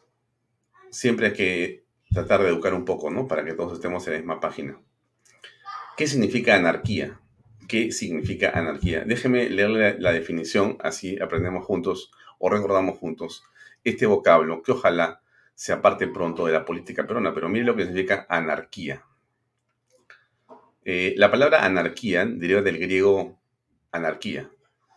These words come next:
Está compuesta del prefijo griego an, que significa no o sin,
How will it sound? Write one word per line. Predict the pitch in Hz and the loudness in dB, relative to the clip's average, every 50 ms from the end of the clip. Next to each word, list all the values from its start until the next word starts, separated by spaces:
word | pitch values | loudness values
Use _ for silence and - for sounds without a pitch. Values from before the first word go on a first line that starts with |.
| _ - _ _ _ _ | _ -20 _ _ _ _
Está | - - - - 101 | -16 -4 2 2 2
compuesta | - 104 92 90 87 95 92 - - - 98 | 2 2 -2 -2 -2 -4 -4 -4 0 2 2
del | 92 87 | 2 2
prefijo | - - 80 - - 98 - - - 95 90 87 82 85 | -4 -8 -10 -8 -8 -10 -8 -4 -2 -2 -2 -2 -4 -6
griego | 80 98 95 92 85 85 82 82 82 - _ _ _ _ _ | -6 -2 -2 -2 0 -2 -4 -4 -8 -12 _ _ _ _ _
an, | - 107 113 127 - - | 4 4 4 4 2 -2
que | 90 80 | -6 -8
significa | - - 80 - - 101 95 - 95 92 - | -8 -8 -10 -8 -8 -8 -2 -2 -2 -2 -2
no | 95 95 101 120 151 - | -2 0 2 2 2 2
o | - 82 85 | 0 -2 -4
sin, | - - 120 113 117 143 - - - - | -2 -2 0 2 2 0 0 -4 -12 -18